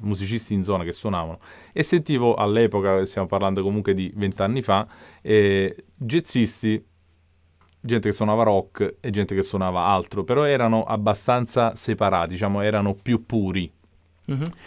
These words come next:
Speaker 1: E questa cosa qua però io andavo a sentire, quando sentivo magari un concerto jazz, eh, per intero, dopo un po' comunque, mm, dicevo: "No, forse non è proprio il mood mio", perché poi dopo un po' mi può stancare.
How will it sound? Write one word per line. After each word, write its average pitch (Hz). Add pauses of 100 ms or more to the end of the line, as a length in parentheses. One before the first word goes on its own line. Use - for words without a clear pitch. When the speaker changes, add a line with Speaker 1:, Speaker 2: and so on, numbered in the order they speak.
(200)
Speaker 1:
E -
questa 190
cosa 156
qua 143
però 131
io 123
andavo 147
a 123
sentire, 131
quando 185
sentivo 127
magari 113
un 104
concerto 110
jazz, 104
eh, -
per 117
intero, 107 (720)
dopo 135
un 143
po' 131
comunque, 120
mm, 117
dicevo: 110
"No, 110
forse -
non 104
è 98
proprio 101
il 98
mood 98
mio", 104
perché 98
poi 101
dopo 92
un 101
po' 98
mi 101
può 95
stancare. 85